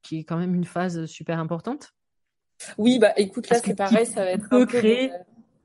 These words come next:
Speaker 1: bah, et qui peut créer de l'irritabilité, du coup, dans la journée. <laughs>
Speaker 2: Ah bah,
Speaker 1: Et
Speaker 2: si on
Speaker 1: qui se
Speaker 2: a pas,
Speaker 1: coule.
Speaker 2: de toute façon, le sommeil, c'est vraiment le pilier numéro un, hein.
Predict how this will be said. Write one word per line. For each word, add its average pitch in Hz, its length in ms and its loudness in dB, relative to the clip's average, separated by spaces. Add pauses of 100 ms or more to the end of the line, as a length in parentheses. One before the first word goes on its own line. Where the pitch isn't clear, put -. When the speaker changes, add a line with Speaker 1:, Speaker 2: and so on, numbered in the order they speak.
(120)
Speaker 1:
bah, - 200 -6
et 180 100 -4
qui 180 120 -6
peut 214 140 2
créer 208 220 0
de 190 60 0
l'irritabilité, 185 840 -4
du 202 160 -2
coup, 254 220 -4
dans 202 180 2
la 185 100 -2
journée. 202 400 -4 (100)
<laughs> 208 300 -6
Speaker 2:
Ah 226 160 2
bah, 180 260 2
Speaker 1:
Et 185 40 -6
Speaker 2:
si 214 160 -10
on 220 40 -10
Speaker 1:
qui 226 60 -4
se 214 40 -2
Speaker 2:
a 202 40 -4
pas, 196 60 -12
Speaker 1:
coule. 226 160 -6
Speaker 2:
de 175 40 -8
toute - 160 -20
façon, 196 320 -20
le 240 40 -14
sommeil, 214 360 -10
c'est - 160 -16
vraiment 185 200 -6
le 233 80 -10
pilier 208 500 -12
numéro 190 520 -6
un, 233 260 -8
hein. 196 60 -18